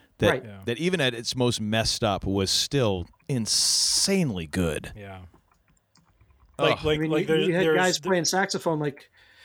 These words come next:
Speaker 2: Richard Elliott, who,
Speaker 1: Yes.
Speaker 2: who went on to a smashing s-, career in smooth jazz, but you listen to him play in the band, and he fits
Speaker 3: Yeah.
Speaker 2: and, and can totally hang.
Speaker 1: Well, his,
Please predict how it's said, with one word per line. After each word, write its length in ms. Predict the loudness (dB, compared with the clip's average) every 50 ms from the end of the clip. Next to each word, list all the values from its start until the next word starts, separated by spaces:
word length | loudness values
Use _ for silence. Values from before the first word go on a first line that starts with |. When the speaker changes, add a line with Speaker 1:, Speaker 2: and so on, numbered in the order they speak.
| -20 -20 _ -2
Speaker 2:
Richard 280 | -2 -2 0 2 2
Elliott, 340 | 2 2 4 2 0 -2 -4
who, 100 | -2 0
Speaker 1:
Yes. 240 | 2 2 2 2 2
Speaker 2:
who 140 | 2 4 4
went 100 | 4 2
on 160 | 2 0 0 0
to 200 | 0 0 2 2
a 260 | 2 2 0 -2 -2
smashing 520 | -2 -2 0 4 6 4 6 6 4 2 2
s-, 240 | 2 0 0 0 -4 -8 -10 -12 -20 _ _ -14 -14 -12 -6
career 360 | -2 0 2 4 4 4 4
in 80 | 4 4
smooth 340 | 2 2 4 4 4 4 4
jazz, 440 | 4 4 6 6 4 4 0 -6 -8 -8 -12 -20 -18 -16 -6 0
but 140 | 0 4 4
you 140 | 4 4
listen 260 | 4 4 4 2 2 2
to 80 | 2
him 180 | 2 2 2 2
play 200 | 2 2 2 4
in 80 | 4
the 60 | 2 2
band, 340 | 2 2 2 2 2 -2
and 180 | -2 -2 -2 -2
he 160 | 0 0 -2
fits 560 | -2 -2 -2 -2 -2 -2 -2 -2 -2 -2 -2
Speaker 3:
Yeah. 140 | -4 -6 -10 -14 -18 -20 _ _ -8 -4
Speaker 2:
and, 180 | -4 -4 -4 -4
and 280 | -4 -4 -4 -4 -6 -8 _ _ _ _ _ -20 -20 _ _ _ _
can 200 | -4 -4 -4 -2
totally 460 | -2 -2 0 2 4 4 4 4 4
hang. 340 | 4 2 2 0 0 -2 -8 -12 -16 _
Speaker 1:
Well, 140 | -4 -2 0
his, 200 | 0 0 0 -2